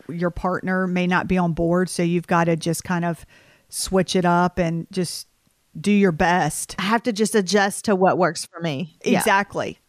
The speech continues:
Speaker 1: I would like to mention this. If you live near a cell tower, which some of us do,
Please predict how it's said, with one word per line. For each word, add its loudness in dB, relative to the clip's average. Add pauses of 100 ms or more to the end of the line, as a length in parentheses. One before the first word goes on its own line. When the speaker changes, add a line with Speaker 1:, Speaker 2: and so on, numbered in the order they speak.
Speaker 1:
I 4
would -2
like 0
to 0
mention -2
this. 2
If 2
you 6
live 2
near 4
a 2
cell 4
tower, 0 (180)
which -2
some 0
of 2
us 0
do, 4